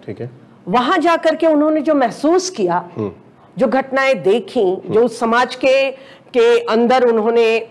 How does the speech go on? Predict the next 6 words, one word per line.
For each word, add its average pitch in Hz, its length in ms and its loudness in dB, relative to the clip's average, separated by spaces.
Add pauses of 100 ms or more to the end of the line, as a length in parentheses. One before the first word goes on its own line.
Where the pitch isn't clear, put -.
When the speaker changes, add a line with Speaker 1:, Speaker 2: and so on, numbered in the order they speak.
(100)
Speaker 2:
बजता 190 580 0
हुआ 208 300 0
देखा, 170 480 -2 (380)
जिन 226 180 2
घटनाओं 208 500 0
को, 151 300 -8